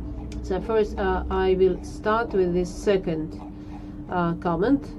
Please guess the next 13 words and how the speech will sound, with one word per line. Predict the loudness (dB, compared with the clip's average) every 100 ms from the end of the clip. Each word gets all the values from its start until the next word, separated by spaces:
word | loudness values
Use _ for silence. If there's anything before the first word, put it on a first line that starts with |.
| -10 -4
of, | -4 -4
and | -6 -2 0 0 -2
as, | -2 -2 -2
uh, |
including | -2 4 4 2 0 6 8 8
clinical | 6 6 6 4 2 0
examples | 0 0 0 0 0 -2
in | -2 0
the | 0 0
text | 2 2 0 -6
of | -8 -8
the |
thesis. | -8 -8 -2 0 0 -2